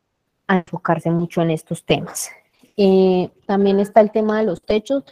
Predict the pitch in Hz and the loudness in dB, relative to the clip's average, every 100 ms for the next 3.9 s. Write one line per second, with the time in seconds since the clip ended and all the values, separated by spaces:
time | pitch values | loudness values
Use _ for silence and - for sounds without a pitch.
0 | - - _ - 190 196 190 196 196 208 | -20 -20 _ -4 -2 0 0 -2 -4 -4
1 | 202 196 196 190 - 170 170 170 185 180 | -2 -2 -2 -4 -4 -4 -4 -6 -4 -2
2 | 175 165 170 - - 185 - 185 165 165 | -2 -2 -4 -8 -8 -8 -4 -2 0 -2
3 | 170 180 180 170 156 147 _ 170 | -2 -4 -4 -4 -6 -10 _ -6